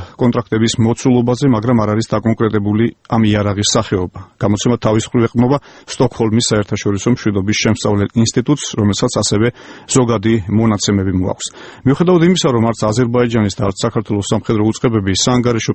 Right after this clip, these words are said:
პერიოდში არ ამხელდნენ ინფორმაციებს სამხედრო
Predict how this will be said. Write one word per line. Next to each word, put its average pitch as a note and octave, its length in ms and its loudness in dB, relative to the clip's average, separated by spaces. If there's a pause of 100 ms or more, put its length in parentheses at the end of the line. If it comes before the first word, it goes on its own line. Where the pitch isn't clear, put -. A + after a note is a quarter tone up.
პერიოდში A#2 380 0 (420)
არ C#3+ 160 2
ამხელდნენ A#2 460 0 (140)
ინფორმაციებს A2+ 680 -2
სამხედრო A2 320 0